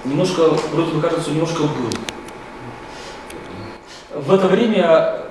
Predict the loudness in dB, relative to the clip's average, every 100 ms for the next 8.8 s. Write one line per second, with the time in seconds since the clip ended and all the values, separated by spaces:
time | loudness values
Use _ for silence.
0 | -8 0 2 2 0 -4 -4 -6 -4 2
1 | 4 2 -4 -8 0 2 2 0 -4 -2
2 | -2 -2 2 4 4 0 -8 -14 -14 -8
3 | -4 2 2 2 -4 -12 -10 -8 -2 -2
4 | -2 -6 -4 -2 0 2 2 -2 -6 -8
5 | -2 0 2 2 0 -6 -8 -10 -16 -14
6 | -12 -8 -6 -2 -2 -2 -4 -6 -2 -2
7 | -2 -6 -6 -4 -4 -8 -12 -14 -18 -8
8 | 0 6 6 6 4 4 4 0